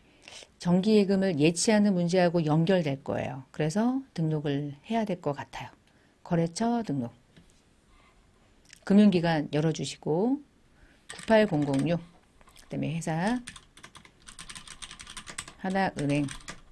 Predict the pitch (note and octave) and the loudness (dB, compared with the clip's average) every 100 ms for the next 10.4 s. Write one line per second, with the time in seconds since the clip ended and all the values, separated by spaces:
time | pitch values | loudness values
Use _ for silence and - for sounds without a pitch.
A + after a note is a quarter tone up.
0 | - - - _ _ - - - - - | -18 -16 -18 _ _ -18 -12 -10 -10 -12
1 | - - A#3+ - G3+ A3 G#3 G#3+ A#3+ F3 | -14 -12 -6 2 4 4 4 4 6 4
2 | D#3+ F#3+ - - - B3+ B3 A3+ D#3 D#3 | 2 0 -2 -12 0 2 4 4 2 0
3 | D3+ C#3+ A3 A3+ F#3 E3+ F#3 F#3 - E3 | -2 -2 -2 -4 -6 -4 -2 -2 -2 -4
4 | E3+ A3 A#3+ G#3+ C#3 D#3 C#3+ - C3 G#3+ | -2 0 0 0 -4 -6 -8 -6 -6 -2
5 | C#4+ D4 - _ - - _ _ - - | -2 -4 -16 _ -12 -12 _ _ -20 -20
6 | _ _ - - _ _ - - _ _ | _ _ -20 -20 _ _ -16 -16 _ _
7 | - - - - - _ _ _ _ _ | -18 -16 -16 -16 -18 _ _ _ _ _
8 | _ _ - _ - E3+ F3 F3+ F3+ - | _ _ -20 _ -2 0 2 2 0 0
9 | D#3+ E3+ E3 E3 G#3 G#3 F#3 F3+ A3 A3+ | -2 -2 -2 -2 -2 -2 -4 -6 -4 -4
10 | - - G#3 F3 | -4 0 0 0